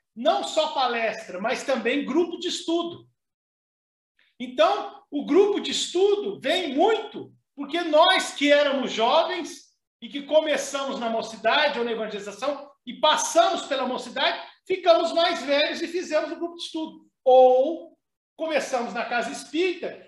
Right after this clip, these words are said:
e a Casa Espírita começou a desenvolver grupos de estudo sistematizado da obra de Kardec e de outras obras que os órgãos federativos tentaram fortalecer. O que que vinha acontecendo, Bruno?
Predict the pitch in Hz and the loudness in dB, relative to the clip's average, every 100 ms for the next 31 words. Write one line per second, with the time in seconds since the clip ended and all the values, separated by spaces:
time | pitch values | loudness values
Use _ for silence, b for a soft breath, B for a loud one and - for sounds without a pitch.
0 | _ 262 269 277 277 277 - 302 - 339 | _ -2 0 0 -2 -4 -10 -12 -4 -4
1 | 349 - 285 294 - 311 339 330 330 226 | -2 -4 -2 -2 -4 -2 0 -2 -4 -2
2 | 339 392 392 311 - 294 311 - 294 294 | 0 0 -2 -10 -10 -12 -14 -6 -4 -4
3 | - 302 262 277 269 - - - 226 226 | -6 -4 0 0 -2 -8 -16 0 4 4
4 | 226 - - 247 254 262 233 285 285 330 | 2 -6 -4 -2 -2 -6 -6 -4 -2 -2
5 | 226 262 302 359 - _ _ - 320 277 | -2 -2 -2 -4 -14 _ _ -8 -2 0
6 | 285 277 294 294 269 - 247 254 294 - | 0 -2 -4 -2 -2 -2 -6 -8 -10 -14
7 | _ _ _ - 262 254 262 - 269 269 | _ _ _ -10 -6 -2 -2 -2 -4 -2
8 | 302 302 - 156 123 - _ _ _ _ | -4 -6 -8 -12 -12 -18 _ _ _ _
9 | 339 - - 466 330 370 359 349 339 339 | -10 -8 -6 -2 0 2 0 0 -2 0
10 | 294 - 285 233 202 175 160 120 - | -2 -2 0 0 -2 -6 -8 -8 -14